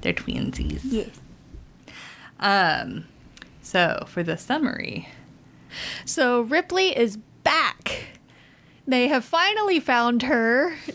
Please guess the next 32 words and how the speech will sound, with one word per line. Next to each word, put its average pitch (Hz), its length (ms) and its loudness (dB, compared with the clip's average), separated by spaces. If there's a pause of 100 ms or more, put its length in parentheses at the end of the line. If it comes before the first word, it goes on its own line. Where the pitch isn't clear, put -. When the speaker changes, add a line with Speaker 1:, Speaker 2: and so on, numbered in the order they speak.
(160)
Speaker 2:
during 247 360 2
a 220 160 2
deep 214 440 -2
space 226 360 2
salvage 214 800 0
operation, 214 920 0 (760)
and 202 960 0 (960)
she 240 280 2
told 277 320 0
them 262 200 4
what 226 180 2
happened. 392 720 -2 (480)
They 220 140 0
didn't 208 280 0
really 196 240 0
believe 277 400 2
her, 320 400 0 (400)
but 220 140 0
they 202 120 2
sent 269 300 0
people 262 260 2
out 254 240 2
there 247 220 4
to 220 100 2
check - 520 -2 (500)
and 214 300 2
didn't 240 280 2
warn 262 420 2
those 220 300 2
people 214 540 2
of 196 480 0
what 208 420 -2